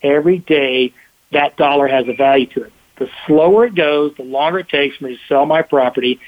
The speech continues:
the more risk I have of the market turning against me, the more risk I have people backing out, the more risk I have of competition coming in with newer developments and maybe other opportunities. But more importantly is it,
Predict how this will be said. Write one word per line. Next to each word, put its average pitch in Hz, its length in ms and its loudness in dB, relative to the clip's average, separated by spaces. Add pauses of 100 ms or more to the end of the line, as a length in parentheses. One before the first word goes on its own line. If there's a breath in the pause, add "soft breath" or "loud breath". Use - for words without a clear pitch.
(260 loud breath)
the 127 80 -6
more 120 180 -8
risk 147 340 0
I 190 120 0
have 196 340 -2
of 160 80 -6
the 139 80 -2
market 135 400 -6
turning 185 260 -4
against 175 340 -6
me, 180 200 -6 (340 loud breath)
the 131 60 -2
more 127 200 0
risk 139 240 2
I 143 80 2
have 135 200 -2
people 143 240 -2
backing 143 400 -2
out, 180 300 -2 (380)
the 131 60 -12
more 127 220 -4
risk 135 260 0
I 131 120 0
have 143 440 0
of 131 240 0
competition 147 640 -2
coming 139 280 0
in 143 180 2
with 127 160 0
newer 143 360 4
developments 151 600 0
and 127 80 -6
maybe 135 220 0
other 139 220 2
opportunities. 160 600 -2 (380 loud breath)
But 139 100 0
more 147 160 2
importantly 147 480 0
is 139 140 2 (360 loud breath)
it, 143 240 -2